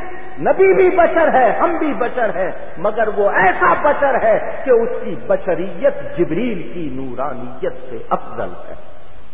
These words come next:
دیکھیں نا سدرا پر حضور نے فرمایا، "چل جبریل آگے۔" تو جبریل کہتے ہیں، "یہاں سے آگے جاؤں تو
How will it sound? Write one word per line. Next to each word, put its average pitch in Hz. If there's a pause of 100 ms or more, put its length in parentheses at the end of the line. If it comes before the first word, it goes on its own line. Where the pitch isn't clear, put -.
(120)
دیکھیں 156
نا 285 (100)
سدرا 233
پر 151 (400)
حضور 156
نے 208
فرمایا، 202
"چل 208
جبریل 175
آگے۔" 156 (140)
تو 156
جبریل 160
کہتے 208
ہیں، 226
"یہاں 190
سے 208
آگے 170 (100)
جاؤں 151
تو 156